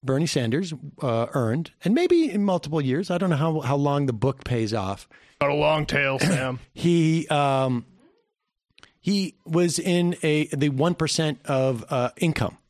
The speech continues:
Speaker 1: Nationally, it's like four hundred thousand dollars. I would imagine in Vermont, it may even be less. Uh, in New York, it's, like, probably double that.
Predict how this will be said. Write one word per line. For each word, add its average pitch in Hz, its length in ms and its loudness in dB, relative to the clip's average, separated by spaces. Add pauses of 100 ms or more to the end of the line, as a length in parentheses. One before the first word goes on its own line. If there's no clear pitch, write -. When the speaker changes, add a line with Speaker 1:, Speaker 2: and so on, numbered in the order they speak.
(1000)
Speaker 1:
Nationally, 180 500 2
it's - 120 -2
like 143 140 -2
four 151 200 0
hundred 131 320 0
thousand 120 440 -2
dollars. 101 280 -4
I 95 80 -6
would 104 100 0
imagine 131 340 0
in 107 40 -4
Vermont, 107 440 -2
it 90 40 -10
may 101 140 -4
even 104 160 -2
be 95 80 -4
less. 90 500 -6 (960)
Uh, 110 500 -2
in 135 120 -2
New 127 80 2
York, 139 380 2
it's, 123 160 -2
like, 117 180 -2
probably 107 440 -4
double 123 280 -2
that. - 240 -14